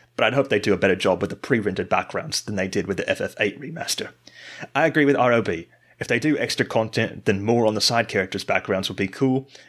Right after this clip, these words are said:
And as far as I'm aware, there is only one relevance to Trigger in the whole game, and it's an item, I think. So maybe a bonus dungeon at the end of time would be a good tie-in. Overall, I'm excited as the game didn't get an English release outside of America, so I'd love to have a legitimate way to play this gorgeous, fun game.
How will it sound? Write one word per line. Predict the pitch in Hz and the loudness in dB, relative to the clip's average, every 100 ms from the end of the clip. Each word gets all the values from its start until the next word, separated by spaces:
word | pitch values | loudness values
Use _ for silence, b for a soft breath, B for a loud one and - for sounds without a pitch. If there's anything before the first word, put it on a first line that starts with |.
| - | -4
And | 107 | -2
as | 101 | -2
far | - 143 | 0 0
as | 147 | 2
I'm | 147 | 2
aware, | 139 135 135 | 2 2 2
there | 131 | 2
is | 113 | 2
only | - 120 101 | 2 0 -2
one | 92 120 139 | 0 0 2
relevance | 120 110 107 98 | 2 2 2 -2
to | 101 | -6
Trigger | - 113 95 | -2 0 0
in | 90 | -2
the | 92 | -2
whole | - 160 | 0 2
game, | 156 104 92 95 B B | 2 2 0 -4 B B
and | 127 | -4
it's | 120 | -4
an | 107 _ | -6 _
item, | 98 104 151 | -2 0 2
I | 175 | 0
think. | 190 214 - - _ b b b b | 0 -4 -4 -12 _ b b b b
So | - 127 | -2 2
maybe | 135 143 | 4 4
a | |
bonus | 123 147 143 | 2 2 2
dungeon | - 107 104 104 95 _ _ _ | 2 0 2 0 -2 _ _ _
at | - - | -4 -2
the | 117 | 0
end | 123 | 2
of | 104 101 | 2 0
time | - 117 92 | 2 4 4
would | 87 | 0
be | 101 | 0
a | 90 | 0
good | 95 90 | 0 -2
tie-in. | - 90 - 82 - B B B B _ | 0 -2 -2 -8 -12 B B B B _
Overall, | 175 151 131 120 | 2 4 6 6
I'm | 107 | 2
excited | - 110 101 | 2 4 4
as | 98 | 2
the | 113 | 0
game | 101 104 101 - | 2 0 0 -2
didn't | 180 139 | -2 0
get | 107 | 0
an | 104 | 0
English | 98 98 95 | -2 -2 -2
release | - 95 92 - | -2 0 0 -2
outside | 104 92 104 | -4 0 0
of | 101 | -2
America, | 92 92 92 - 90 - B B | 0 2 2 0 -4 -6 B B
so | - 123 | 0 2
I'd | 110 | 2
love | 120 147 143 | 0 0 0
to | 117 | 0
have | 107 | 2
a | |
legitimate | 104 104 120 98 98 | 0 0 0 0 2
way | 101 90 | 2 2
to | - | -4
play | - 104 92 | 0 2 2
this | 90 | 0
gorgeous, | - - 127 - 110 - | -2 2 2 2 -2 -2
fun | - - 110 101 | -4 -2 0 0
game. | 98 87 | -4 -6